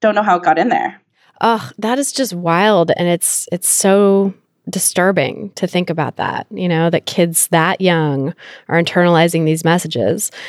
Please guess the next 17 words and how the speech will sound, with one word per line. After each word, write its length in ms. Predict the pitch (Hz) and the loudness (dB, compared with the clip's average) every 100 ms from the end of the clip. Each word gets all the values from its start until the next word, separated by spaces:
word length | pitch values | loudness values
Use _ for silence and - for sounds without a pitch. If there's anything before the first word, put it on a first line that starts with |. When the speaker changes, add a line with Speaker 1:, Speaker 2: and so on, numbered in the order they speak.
| - | -4
Speaker 2:
And 160 | 180 185 | 2 4
then, 80 | |
of 140 | 180 - | 2 0
course, 260 | 180 170 | -2 0
it 80 | 165 | 0
goes 180 | 170 165 | 0 2
on 160 | 160 160 | 2 0
to 80 | 175 | -2
shape 480 | - 170 156 156 - - _ - _ | 0 4 2 2 -8 -20 _ -20 _
your 100 | 175 | 2
relationship 540 | 170 156 - 165 160 | 4 4 2 -2 0
with 100 | 165 | 2
your 80 | 160 | 2
body 380 | 160 160 160 156 | 2 2 2 2
and 100 | 156 | -2
food 460 | - 175 165 160 | 0 4 4 2
for 420 | 165 160 156 151 | 0 0 2 2